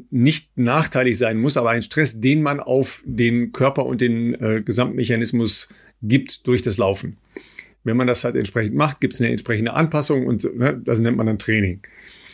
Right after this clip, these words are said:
Und so ist das halt beim, ähm, beim Einatmen durch die Nase auch. Äh, man versetzt den Körper in zusätzlichen erhöhten Stress.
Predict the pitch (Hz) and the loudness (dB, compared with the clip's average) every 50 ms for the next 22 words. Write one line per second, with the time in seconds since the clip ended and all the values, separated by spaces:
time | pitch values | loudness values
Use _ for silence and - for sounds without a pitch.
0 | - - - _ _ - 131 113 101 123 147 170 165 - - 151 117 - 127 135 | -20 -20 -20 _ _ -2 -2 0 2 2 2 2 0 0 0 -2 0 2 0 0
1 | - - - 117 113 113 117 113 117 120 123 - - 117 107 107 110 107 107 120 | 0 0 0 0 2 2 2 0 0 -2 -4 -2 -2 0 2 2 2 2 0 -2
2 | - - - 113 107 110 - - 120 139 - 104 - 135 - - 127 120 120 113 | -2 -2 -2 0 0 0 -2 0 0 0 0 -2 -4 -4 -2 0 0 2 0 0
3 | 98 - 110 107 113 110 110 101 110 104 101 120 147 160 156 - - 208 - _ | 0 -2 -2 0 0 0 0 -2 -2 -2 0 0 0 0 -2 -6 -12 -20 -20 _
4 | _ _ - - _ _ - 269 - 160 139 - - 139 123 113 123 123 131 - | _ _ -20 -20 _ _ -12 -8 -4 -4 -4 -4 -2 0 0 2 2 2 0 -2
5 | - _ _ _ _ _ _ _ - - 120 107 101 113 151 156 - - - - | -6 _ _ _ _ _ _ _ -4 -2 -2 0 2 0 0 2 0 -2 0 0
6 | 143 123 113 104 - 139 147 - 147 131 139 131 113 - - 160 165 156 156 151 | 0 0 0 0 0 0 2 2 0 0 0 0 0 0 0 0 2 2 0 0
7 | - 139 135 - - 135 131 135 - - - 127 113 127 151 - - 135 - - | -2 -4 -2 0 0 0 0 0 -2 -2 -2 2 4 4 2 2 0 -6 -8 -4
8 | - 143 147 131 - - - - | 0 0 2 2 2 0 -4 -8